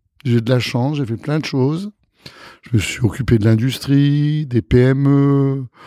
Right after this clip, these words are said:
du commerce, de l'artisanat. J'ai, je me suis occupé du médicament. J'ai été l'homme qui a fermé,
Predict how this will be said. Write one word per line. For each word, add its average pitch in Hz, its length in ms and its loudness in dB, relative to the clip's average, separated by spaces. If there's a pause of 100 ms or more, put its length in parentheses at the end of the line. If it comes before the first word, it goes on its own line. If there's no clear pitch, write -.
(240)
du 104 140 0
commerce, 139 720 4
de 110 80 4
l'artisanat. 123 1200 0 (400)
J'ai, 104 320 2 (140)
je 95 140 0
me 98 100 -2
suis - 160 -4
occupé 117 280 0
du 98 120 -2
médicament. 143 920 0 (420)
J'ai 120 180 0
été 127 220 0
l'homme 123 200 4
qui 117 120 -4
a 107 40 0
fermé, 127 560 2